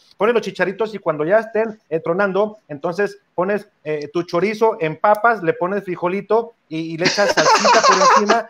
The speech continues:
y Zacualco de Torres me queda bien cerquita, hermano, como para ir y olvídate, le podemos meter unos chicharitos con zanahoria, unos vegetales mixtos.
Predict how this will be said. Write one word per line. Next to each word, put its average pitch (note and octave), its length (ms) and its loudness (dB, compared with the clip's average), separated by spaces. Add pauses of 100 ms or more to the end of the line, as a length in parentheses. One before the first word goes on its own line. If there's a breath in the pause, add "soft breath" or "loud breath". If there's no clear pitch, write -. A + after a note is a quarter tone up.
(160)
y D3+ 240 -10
Zacualco F3 680 2
de F3 100 2
Torres G3+ 280 0
me E3+ 160 -4
queda F#3+ 220 2
bien G3 220 -2
cerquita, G#3 420 -4
hermano, F3 320 -4
como - 120 2 (100)
para D#3 220 4
ir C4 560 2
y E3 40 0
olvídate, F#3+ 440 2
le D#3+ 100 2
podemos G3 300 0
meter F#3+ 280 -2
unos G#3+ 200 0
chicharitos F#3 560 -6
con E3 120 -6
zanahoria, G3+ 640 0 (200)
unos F#3+ 200 -6
vegetales E3+ 520 -2
mixtos. A3 520 -2